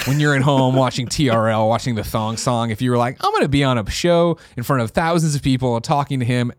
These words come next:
totally casually about your Superman pitch?'" I'm like, "That is a weird thing. Life's weird."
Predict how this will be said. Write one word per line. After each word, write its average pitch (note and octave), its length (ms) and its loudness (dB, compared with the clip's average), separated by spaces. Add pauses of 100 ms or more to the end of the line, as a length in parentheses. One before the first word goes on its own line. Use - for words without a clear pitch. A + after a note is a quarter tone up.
(180)
totally D4+ 320 2
casually B2 480 0 (200)
about D3 260 2
your E3 140 4
Superman G#2+ 480 -2
pitch?'" - 200 -10
I'm C3+ 80 -10
like, C#3+ 160 -10
"That D#4 180 -2
is F#3 100 0
a D3+ 40 2
weird B2+ 240 0
thing. F#2 200 -12
Life's F#3 260 -2
weird." G#2+ 220 -6